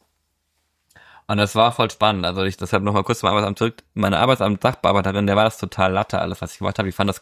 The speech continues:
cool, ich mache einen Kurs, da bezahlt das Arbeitsamt einfach das A L G eins weiter und dein Arbe-, dein Anspruchszeitraum wird auch verlängert, weil du bildest dich ja fort.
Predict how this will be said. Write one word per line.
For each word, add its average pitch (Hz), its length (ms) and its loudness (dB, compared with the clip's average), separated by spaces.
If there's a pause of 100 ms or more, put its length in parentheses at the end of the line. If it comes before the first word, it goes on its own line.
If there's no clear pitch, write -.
cool, 135 240 2 (260)
ich - 100 -14
mache 104 120 2
einen 101 100 -2
Kurs, 127 440 -2 (360)
da 104 120 2
bezahlt 117 300 0
das 113 100 0
Arbeitsamt 95 360 2
einfach 98 180 2
das 92 100 -4
A 92 160 0
L 101 80 2
G 90 80 2
eins 98 220 -2
weiter 113 440 4
und 95 280 -2
dein 95 200 2
Arbe-, 101 340 0 (160)
dein 98 200 -2
Anspruchszeitraum 120 640 -2
wird 104 100 4
auch 98 60 2
verlängert, 107 560 0
weil 98 180 2
du 101 120 -2
bildest 113 340 0
dich - 140 -6
ja 95 100 -2
fort. 117 460 -2